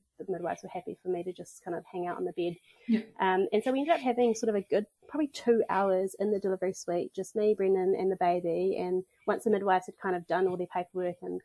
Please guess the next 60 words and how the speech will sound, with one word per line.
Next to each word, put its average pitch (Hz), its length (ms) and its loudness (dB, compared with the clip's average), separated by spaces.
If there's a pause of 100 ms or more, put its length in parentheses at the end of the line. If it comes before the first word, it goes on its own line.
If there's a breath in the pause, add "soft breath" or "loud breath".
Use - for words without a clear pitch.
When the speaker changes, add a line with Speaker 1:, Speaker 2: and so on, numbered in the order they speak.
Speaker 1:
cleaned 180 220 -2
up 170 140 -4
and 196 100 -4
everything, 175 460 -6
they 180 160 0
were 185 80 -8
sort 180 180 -8
of - 100 -16
coming 180 220 -4
and 175 100 -2
going. 175 420 0
And, 175 140 -6 (680 soft breath)
um, 190 40 -2
so 226 140 0
we 240 80 2
just 285 140 -6
had 349 80 4
a 226 80 6
really 196 220 2
lovely 185 340 2
time, 180 420 -2
the 180 80 -8
three 185 220 -2
of 185 100 0
us. - 400 -6 (100)
Um, 180 460 -2 (340)
and, 185 480 2 (340)
you 196 120 0
know, 175 80 2
we 185 80 0
used 185 180 0
that - 160 -6
time 190 220 -4
to - 100 -16
call 180 240 -4
about - 300 -6
all 208 100 -4
of 185 80 -4
our 196 140 -6
family 254 320 4
and 190 100 4
our 180 160 -4
friends 220 340 2
and 190 100 -4
let - 100 -4
them 190 80 -4
know 185 120 -8
the - 60 -16
good - 180 -10
news. 202 460 0
And, - 180 -4 (720 soft breath)
you 262 100 -8
know, 208 60 2
it 196 40 0
was 208 80 -4
just 247 160 0
a 220 60 4
really 185 220 2
special, 180 500 -4
special 180 300 -8